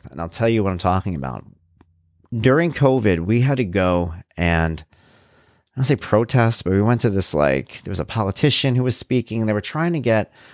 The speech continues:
the special needs kids back into school just a few months after covid had started. covid was March, and we were trying to reinstate the summer program for our kids.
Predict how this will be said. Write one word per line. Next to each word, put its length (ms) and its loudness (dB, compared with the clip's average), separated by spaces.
the 100 -2
special 380 0
needs 200 0
kids 320 0
back 320 0
into 220 -6
school 480 -6
just 220 0
a 40 2
few 180 2
months 280 0
after 220 0
covid 300 -2
had 100 -2
started. 240 -6
covid 240 2
was 160 2
March, 500 -2
and 100 2
we 80 4
were 100 4
trying 340 2
to 60 4
reinstate 580 0
the 80 -8
summer 300 -2
program 580 -2
for 160 -2
our 120 -2
kids. 460 -6